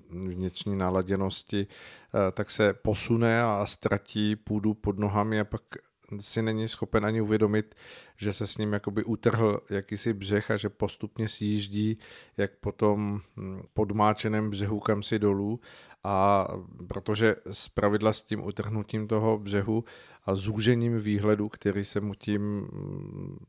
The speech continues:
samozřejmě připojuje do toho s-, jeho nastavení, tak se může stát, že,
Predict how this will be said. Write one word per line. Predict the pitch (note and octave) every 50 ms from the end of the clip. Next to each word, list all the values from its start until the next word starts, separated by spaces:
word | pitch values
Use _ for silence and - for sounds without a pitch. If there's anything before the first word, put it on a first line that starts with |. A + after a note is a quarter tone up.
| - F#2
samozřejmě | F#2 - - G2+ G2 G2+ G2+ G2 G#2 G#2 G#2 G#2 G#2+
připojuje | G2+ - - A2 - - - G#2+ G2+ G2 G2+ G#2 G#2 G#2+
do | G#2 F#2+
toho | - - G2+ G2+ G2+ G2
s-, | - -
jeho | - G2 G2 G2 G2+ G2+ G2+ - - - - - - _ -
nastavení, | G#2 G2 - - G2+ F#2+ G#2 G2+ G2+
tak | - G2+ -
se | - G#2
může | G#2 G#2 G2+ A#2 A2
stát, | - - G#2+ G2+ G2+ G#2 G#2
že, | G#2 G2+ G#2+ G#2 G#2 G#2+ G#2